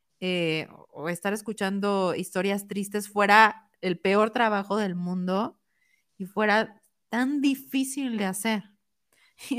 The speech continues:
es realidad, o sea, sí nos es muy difícil de hacer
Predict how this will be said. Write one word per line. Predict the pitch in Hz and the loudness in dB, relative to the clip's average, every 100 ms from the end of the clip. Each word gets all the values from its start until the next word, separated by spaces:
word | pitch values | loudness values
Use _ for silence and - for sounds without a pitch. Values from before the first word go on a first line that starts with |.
| 269 | 0
es | 262 | 2
realidad, | 320 320 254 196 240 196 | 2 2 2 0 0 0
o | |
sea, | 190 | -4
sí | 190 269 | -4 -4
nos | 302 302 | -4 -4
es | 285 269 | -4 -2
muy | 254 254 | -4 -2
difícil | 262 262 220 220 226 220 | -4 -4 -4 -4 -2 0
de | 185 | -2
hacer | 175 170 185 | -2 -4 -6